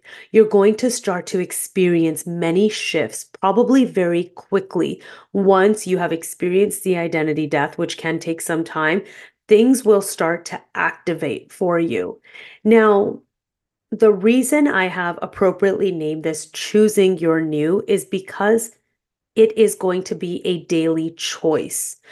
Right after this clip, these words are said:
for you to move into alignment with who you're meant to be. It's about releasing old habits. It doesn't just happen overnight. You're going to find yourself at crossroads all the time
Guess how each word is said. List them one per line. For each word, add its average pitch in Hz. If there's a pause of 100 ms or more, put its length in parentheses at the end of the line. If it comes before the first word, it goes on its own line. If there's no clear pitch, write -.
(200)
for 214
you 190
to 175 (240)
move 220 (120)
into 180
alignment 160
with 160
who 190
you're 160
meant 156
to -
be. 147 (300)
It's 190
about 170 (500)
releasing 180
old 160
habits. 160
It 170
doesn't 190
just 165
happen 156
overnight. 156 (300)
You're 190
going 190
to 185
find 175
yourself 160 (100)
at -
crossroads - (100)
all 175
the 165
time 156